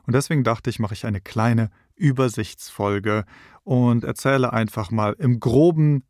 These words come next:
die Handlung und gebe ein paar Tipps, wo man sich weiter informieren kann. Also diese Folge ist für all diejenigen,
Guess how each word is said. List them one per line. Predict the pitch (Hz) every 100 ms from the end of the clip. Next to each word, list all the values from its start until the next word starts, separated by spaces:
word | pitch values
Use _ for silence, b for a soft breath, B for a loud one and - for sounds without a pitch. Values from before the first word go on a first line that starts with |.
| _ -
die | 127
Handlung | 113 131 - 123 117
und | 120
gebe | 101 127 117
ein | 123
paar | - 107
Tipps, | - 113 -
wo | 110
man | 104
sich | 101 -
weiter | 104 98
informieren | 107 - 98 98 92
kann. | 92 92 92 _ _ _ _ _ _ _
Also | 147 127 131
diese | 123 214 262 247
Folge | - 151 127 101
ist | 110 107 -
für | 131
all | 143
diejenigen, | 135 175 165 151 139 127 120 113